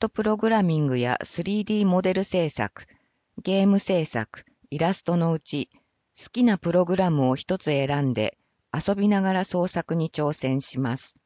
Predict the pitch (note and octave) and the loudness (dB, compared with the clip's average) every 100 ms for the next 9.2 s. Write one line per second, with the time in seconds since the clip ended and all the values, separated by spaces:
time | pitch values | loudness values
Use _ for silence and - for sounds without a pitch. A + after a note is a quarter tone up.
0 | _ _ _ _ _ _ _ _ F3 D#3+ | _ _ _ _ _ _ _ _ -4 0
1 | E3 E3 D#3+ - E3 - G#3+ A#3 A3+ A3 | 2 2 -2 -2 -4 -2 2 2 2 2
2 | A3 D3+ B2+ A2 A2 A#2 A2 A2+ - - | 0 0 0 -2 -4 -4 -4 -6 -8 -18
3 | _ _ _ _ _ _ _ _ - E3+ | _ _ _ _ _ _ _ _ -8 -4
4 | E3 - C#3+ C#3 C3 - _ _ _ - | -4 -2 0 2 0 -2 _ _ _ -4
5 | A#3 A#3+ E3 A#2+ - F3 F3+ D#3+ D#3+ D#3+ | 2 2 4 0 0 0 0 -2 -2 -2
6 | - - D#3+ E3+ E3 E3+ D#3 D#3 - - | -2 -2 -2 0 0 -2 -2 -2 -2 -2
7 | E3+ F3 E3 E3 D#3 D3 - - G#2+ F#2 | -2 -2 -2 0 0 -2 -6 -4 -2 -4
8 | - _ _ _ _ _ - G3+ - D3 | -6 _ _ _ _ _ -4 -4 -4 -6
9 | A#2 F#2+ | -6 -6